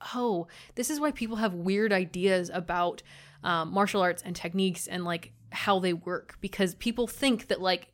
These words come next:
just like some kind of weird game of Pokemon or Yu-Gi-Oh or whatever, you play the,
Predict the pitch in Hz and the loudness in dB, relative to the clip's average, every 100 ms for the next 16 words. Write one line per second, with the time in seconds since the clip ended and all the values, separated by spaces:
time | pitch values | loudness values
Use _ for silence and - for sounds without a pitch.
0 | - 220 185 190 185 196 190 190 170 180 | -14 -6 -2 -2 0 0 0 0 0 0
1 | 196 190 190 185 - 208 208 190 180 180 | 0 2 2 0 0 0 2 2 2 0
2 | 196 226 202 180 180 175 180 170 - 196 | 0 4 4 4 4 0 -2 -6 -6 -4
3 | 196 - 202 196 196 180 175 | 0 6 6 6 6 6 6